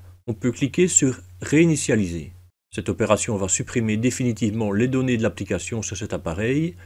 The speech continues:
notamment vos préférences et informations de connexion. On clique sur «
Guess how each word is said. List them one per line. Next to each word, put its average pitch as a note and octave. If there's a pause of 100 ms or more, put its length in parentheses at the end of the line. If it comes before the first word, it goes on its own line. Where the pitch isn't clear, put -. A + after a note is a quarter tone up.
(140)
notamment A2+
vos A#2+
préférences A2+
et B2
informations A2
de G2+
connexion. - (1500)
On C3
clique A2+
sur « F#2+